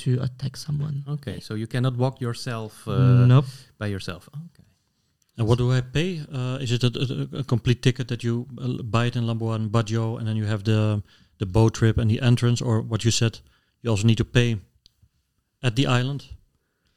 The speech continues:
Speaker 1: So it really depends on the package that you are taking in the town.
Speaker 2: Hmm.
Speaker 1: Some package, they just, like, including all the entrance fees,
Speaker 3: Mm-hmm.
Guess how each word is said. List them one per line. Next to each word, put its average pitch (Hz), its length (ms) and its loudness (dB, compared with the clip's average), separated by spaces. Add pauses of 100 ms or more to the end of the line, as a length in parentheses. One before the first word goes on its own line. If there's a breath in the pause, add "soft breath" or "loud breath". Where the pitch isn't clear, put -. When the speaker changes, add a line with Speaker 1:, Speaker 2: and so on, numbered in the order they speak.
(360)
Speaker 1:
So - 180 -6
it 143 180 -4
really 165 200 4
depends 175 380 2
on 160 80 0
the 139 80 -4
package 151 440 -6
that 131 200 -2
you 135 100 0
are 131 100 -2
taking 131 400 4
in 120 120 4
the 117 100 2
town. 131 420 0 (220)
Speaker 2:
Hmm. 117 80 -4
Speaker 1:
Some 147 280 4
package, 202 320 0
they 156 140 2
just, 147 200 -4
like, 143 260 0 (160)
including 147 520 4 (160)
all 170 200 4
the 156 180 -2
entrance 160 420 0
fees, - 560 -2
Speaker 3:
Mm-hmm. 110 200 -6